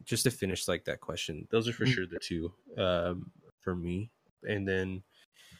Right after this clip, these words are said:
Speaker 1: I mean, besides that, I really couldn't say I had a big disappointment besides the Anthem scenario, which we don't really
Speaker 2: Yeah.
Speaker 1: have to cover on because we just did, basically. But
Speaker 2: Mm-hmm.
Speaker 1: you know, I
Speaker 2: Yeah.
Speaker 1: still have, I still, I'm still gonna keep my, you know, my hopes high that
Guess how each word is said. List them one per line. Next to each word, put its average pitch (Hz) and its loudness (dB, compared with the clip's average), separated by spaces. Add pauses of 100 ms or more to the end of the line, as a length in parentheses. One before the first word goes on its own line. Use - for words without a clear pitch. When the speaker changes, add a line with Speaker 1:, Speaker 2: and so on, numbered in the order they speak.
(360)
Speaker 1:
I 107 6
mean, 117 10
besides 120 6
that, 127 8
I 113 10
really 104 4
couldn't 113 0
say 107 2
I 92 2
had 92 2
a 135 2
big 107 -2
disappointment 95 2
besides - 2
the 80 0
Anthem 92 0 (500)
scenario, 87 2
which - 0
we 98 8
don't 104 10
really 110 10
Speaker 2:
Yeah. 117 8
Speaker 1:
have 95 4
to 92 2
cover 95 2
on 87 4
because 82 -4
we 80 -8
just 82 -4
did, 82 2
basically. 85 -2
But 90 -6 (480)
Speaker 2:
Mm-hmm. 120 4 (240)
Speaker 1:
you 117 4
know, 117 8
I - 6
Speaker 2:
Yeah. 147 12
Speaker 1:
still 131 4
have, 98 2
I 151 6
still, 151 6
I'm 139 4
still 151 4
gonna 110 4
keep - -4
my, 85 2 (580)
you 107 2
know, 92 2
my 90 2
hopes 92 0
high 87 0
that 87 -6